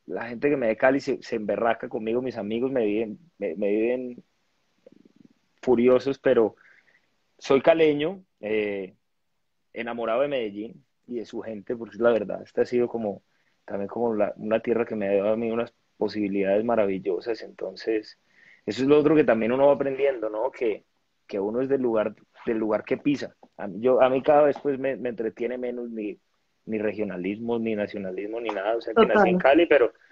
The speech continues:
Speaker 1: pero yo creo que soy es un ciudadano de este planeta y donde la vida me necesite, ojalá yo tenga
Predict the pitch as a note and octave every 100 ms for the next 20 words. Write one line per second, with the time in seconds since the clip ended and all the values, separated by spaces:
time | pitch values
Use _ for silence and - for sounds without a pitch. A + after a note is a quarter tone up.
0 | - - _ _ - A2 G#2+ A2+ B2+ C3
1 | B2+ B2+ B2+ B2+ B2 - - A#2+ A#2+ -
2 | B2+ G#2+ G#2 A2+ - - F#2+ G2 - A#2
3 | G#2+ G2 G2 G2+ A#2+ A#2 G2 - G2+ -
4 | A2+ G#2 G2 G#2 - A2 A2 A2